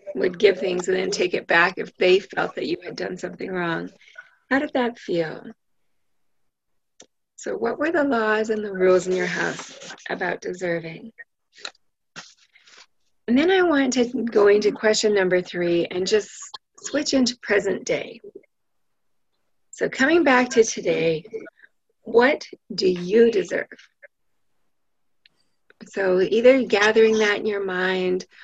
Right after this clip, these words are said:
or writing it down on paper, what do you feel that you deserve? What is the image that comes up with that?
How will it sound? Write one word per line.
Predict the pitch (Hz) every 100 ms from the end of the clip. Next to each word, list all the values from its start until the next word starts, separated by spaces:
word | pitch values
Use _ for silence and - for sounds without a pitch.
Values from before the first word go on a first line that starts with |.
| -
or | - 170
writing | 180 214 220
it | 214
down | 202 202
on | 196
paper, | 190 180 - 175 175 185 - - - 175
what | 233 285
do | 349
you | 349 370
feel | 370 - 208 196 196
that | 185 -
you | 185 180
deserve? | 185 185 160 - - - - - -
What | 254
is | 415 -
the | 349 -
image | 214 220 180 - -
that | - -
comes | 208 190 185
up | 180
with | 175 180
that? | - -